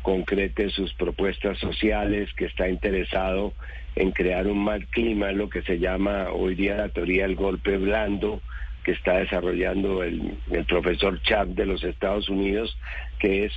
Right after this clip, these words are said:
no, ya, ya no hay golpes de Estado con golpes militares, sino simplemente van quitándole condiciones de gobernabilidad a los gobiernos a través de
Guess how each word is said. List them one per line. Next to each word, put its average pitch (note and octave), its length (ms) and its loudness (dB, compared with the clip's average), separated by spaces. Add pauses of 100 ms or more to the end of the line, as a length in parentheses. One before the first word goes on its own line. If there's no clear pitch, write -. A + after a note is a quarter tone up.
(160)
no, A2 480 2
ya, G#2+ 280 -2
ya G#2+ 220 0
no A#2 80 0
hay A#2 140 0
golpes A#2 540 0
de F#2 100 -2
Estado G2+ 520 0
con F2 320 -2 (380)
golpes G2 400 2
militares, G2+ 760 0
sino F2+ 360 0 (360)
simplemente A2 640 2
van G#2+ 240 0
quitándole A2+ 680 -2
condiciones G2 720 0
de G2+ 100 0
gobernabilidad F#2 1040 0
a G#2+ 40 0
los G2+ 240 -2
gobiernos G2+ 640 0
a F#2+ 100 -2
través F2 440 -2
de F#2+ 300 0